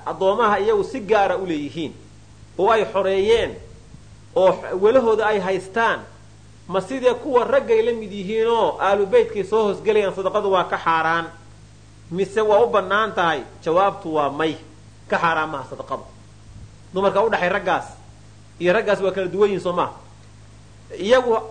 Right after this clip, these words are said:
iyagu shakhsi ahaan xaaraama ka noqoto, laakiin addoomahoodu la mid noqon maayaan addoomaha ragga aalu beytka ah. Waayo Nebigu sallallahu alayhi wasallam waxaa u daliila xadiidka Caaisha ee macruufka ah,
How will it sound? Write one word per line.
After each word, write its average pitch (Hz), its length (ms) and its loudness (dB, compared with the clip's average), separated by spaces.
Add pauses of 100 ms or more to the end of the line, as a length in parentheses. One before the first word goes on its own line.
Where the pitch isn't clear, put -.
iyagu 233 300 0
shakhsi 202 340 -8
ahaan 220 260 0
xaaraama 202 400 0
ka 196 100 -6
noqoto, 156 360 -8
laakiin 180 340 -4
addoomahoodu 196 840 2 (460)
la 226 120 2
mid 233 180 0
noqon 214 280 -2
maayaan 202 240 0
addoomaha 185 300 2
ragga 175 220 0
aalu 151 160 -2
beytka 147 320 -4 (100)
ah. 185 80 0 (600)
Waayo 185 320 2
Nebigu 214 460 2 (600)
sallallahu 196 300 2
alayhi 180 180 0
wasallam 196 340 -4 (440)
waxaa 185 280 0
u 233 100 -2
daliila 202 240 2
xadiidka 180 400 -6
Caaisha 175 360 -2
ee 156 80 -8
macruufka 165 540 -2
ah, 131 140 -2